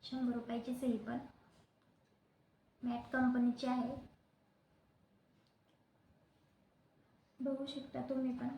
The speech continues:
मला खूप आवडली होती. आणि हे दोन फाउंडेशन आणि पावडर, हे दोन, हे कितीचे असेल, हे आहे साडेतीनशे रुपयाचे,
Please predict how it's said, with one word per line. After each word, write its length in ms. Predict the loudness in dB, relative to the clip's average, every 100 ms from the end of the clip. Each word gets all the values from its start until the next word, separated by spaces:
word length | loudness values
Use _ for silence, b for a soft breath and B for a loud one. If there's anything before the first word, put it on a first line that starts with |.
| -8 -12
मला 160 | -4 -2 0
खूप 160 | -2 0
आवडली 340 | 2 2 4
होती. 300 | 2 2 -4 -10 -14 _ _ _ _ _ _ -6
आणि 220 | -2 0
हे 320 | 0 2 2
दोन 280 | 6 4 4 -2 -10 -16 -16 -16 -16 -8
फाउंडेशन 680 | 2 4 4 4 2 -2 -2 -4
आणि 220 | -4 -2 -2
पावडर, 540 | 0 4 6 6 2 0 -8 -16 -18 -20 -20 -8
हे 120 | -2 0
दोन, 260 | 2 2 0 -2 -2 -2 -4 -12 -18 -20 _ _ _ _ _
हे 80 | -6
कितीचे 440 | -2 -2 -2 0
असेल, 360 | 0 2 2 2
हे 240 | 4 4
आहे 200 | 2 0
साडेतीनशे 880 | -2 -2 -2 -2 -4 -6 -2 -2 2
रुपयाचे, 680 | 2 4 2 0 -4 -4 -10